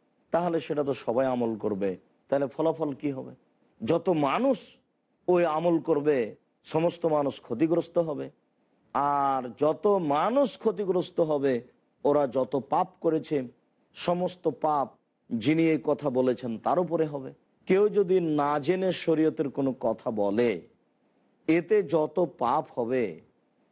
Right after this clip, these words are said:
সমস্ত পাপ সে ব্যক্তির হবে, যে ব্যক্তি এই কথা বলেছে। কেউ যদি ধর্মের নামে মিথ্যা কথা বলে, এতে যত পাপ হবে, সমস্ত পাপের সমপরিমাণ পাপ তার হবে।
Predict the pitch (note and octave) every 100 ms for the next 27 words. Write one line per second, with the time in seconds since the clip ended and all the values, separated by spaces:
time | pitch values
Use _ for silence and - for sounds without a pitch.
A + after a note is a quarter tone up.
0 | _ - - E3+ G3+ A#3+ - - G3 C#3+
1 | C#3+ D3 D3 A#2+ - - - D3+ A#2+ A#2+
2 | B2 - B2+ E2+ C#2+ - _ _ _ _
3 | _ _ _ _ _ _ _ _ - A#3
4 | G3+ G#3+ A3 A3 - F#3 D#3 C3+ A2+ F2+
5 | C2 - - _ _ - A3+ C4+ A#3+ A3+
6 | A3+ C#3 C#3 E3 G3 C4+ C4+ B3+ A#3 G3
7 | F#3+ - F#3 D3 B2+ A#2+ G2 F#2+ B2 F#3
8 | - _ _ _ _ _ _ _ - F3+
9 | A3 G#3+ D#3 E3 E3 C3+ - A#2+ D#3+ F#3+
10 | - F3 F#3+ A3+ _ _ _ _ _ -
11 | - G#3 A#3 A#3 - F#3+ F3 E3+ E3+ C#3+
12 | - D3 D#3 D3 C#3+ C#3 C3 A#2+ C3 -
13 | - C#3 B2 F#2+ D2